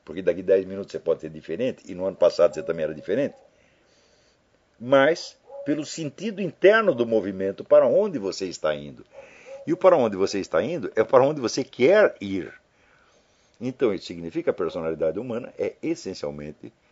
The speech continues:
um jogo entre uma escolha pessoal e as limitações externas.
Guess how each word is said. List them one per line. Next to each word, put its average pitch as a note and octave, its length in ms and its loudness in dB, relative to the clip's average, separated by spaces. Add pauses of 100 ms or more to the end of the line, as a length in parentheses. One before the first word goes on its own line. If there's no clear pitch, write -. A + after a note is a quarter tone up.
(920)
um C3 160 -4
jogo G2 420 -4 (140)
entre G#2 280 -8
uma F2 120 -10
escolha F3+ 600 4
pessoal C#2+ 580 -6 (1160)
e A#2 140 0
as F2+ 120 2
limitações F#2 1000 -6 (540)
externas. - 640 -2